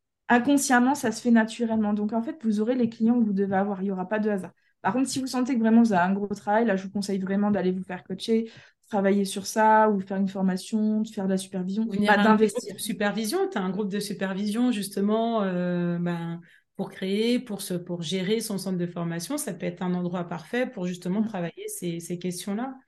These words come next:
Speaker 2: Et, euh, ce que j'a-, ce que j'aime beaucoup, là, dans ce que tu partages, c'est l'idée de,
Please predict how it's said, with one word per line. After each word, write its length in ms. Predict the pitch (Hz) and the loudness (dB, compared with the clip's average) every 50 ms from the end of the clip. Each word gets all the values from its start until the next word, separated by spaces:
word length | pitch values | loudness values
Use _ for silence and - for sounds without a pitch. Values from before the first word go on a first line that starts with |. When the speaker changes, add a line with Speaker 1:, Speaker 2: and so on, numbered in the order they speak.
| _ _ _ _ _ _ - - _ _ _ | _ _ _ _ _ _ -20 -20 _ _ _
Speaker 2:
Et, 200 | 190 202 202 196 | -4 -2 0 2
euh, 280 | 190 190 190 185 196 190 - - - _ _ _ _ _ _ _ _ _ _ _ _ | 2 2 2 0 -2 -2 -6 -10 -18 _ _ _ _ _ _ _ _ _ _ _ _
ce 100 | - - - | -20 -8 -4
que 100 | 214 185 | -2 -2
j'a-, 240 | 202 190 175 175 - - | 0 0 -2 -4 -6 -10
ce 120 | - - | -12 -10
que 120 | - 196 185 | -6 -6 -4
j'aime 220 | 170 180 180 185 | -2 0 0 0
beaucoup, 340 | 175 208 214 208 - - 320 | -2 -2 -6 -6 -6 -6 -4
là, 160 | 320 269 208 | -2 -2 -4
dans 160 | 175 180 180 | -2 -4 -4
ce 80 | 175 - | -6 -6
que 80 | - 185 | -6 -6
tu 220 | 175 175 - - - | -6 -6 -8 -12 -8
partages, 440 | - 185 180 - - 233 247 277 269 | -8 -8 -8 -4 -2 -2 -2 -2 -2
c'est 180 | - - - 180 | -4 -4 -4 -2
l'idée 340 | 175 185 170 185 240 262 | -2 -2 0 0 -2 -2
de, 360 | 220 190 196 190 180 180 175 | 0 0 0 0 2 0 -2